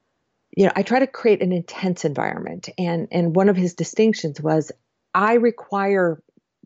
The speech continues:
my scientists, the people who work for him, you know, I absolutely demand that they run the experiments, but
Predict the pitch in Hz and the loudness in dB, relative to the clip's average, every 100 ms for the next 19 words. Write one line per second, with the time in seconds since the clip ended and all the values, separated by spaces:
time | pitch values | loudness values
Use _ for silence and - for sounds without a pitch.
0 | - 170 170 - 185 180 185 170 147 - | -12 -6 -6 -6 -4 0 -2 -2 -10 -8
1 | - - 170 170 - 143 156 160 - - | -12 -2 -2 -2 -4 0 0 0 -4 -16
2 | - 156 156 143 - - - - - 180 | -8 -4 -4 -4 -6 -14 -20 -8 2 2
3 | - 190 - 202 233 254 - 247 180 180 | 4 -2 -2 -2 -4 -6 -4 -2 -2 -2
4 | 180 190 190 170 - 170 160 156 180 202 | -2 -2 -2 -4 -2 -2 0 0 2 2
5 | 175 151 - - - 254 220 135 - - | 2 -2 -6 -10 0 2 2 0 -4 -12
6 | - - 175 214 | -18 -12 -4 -2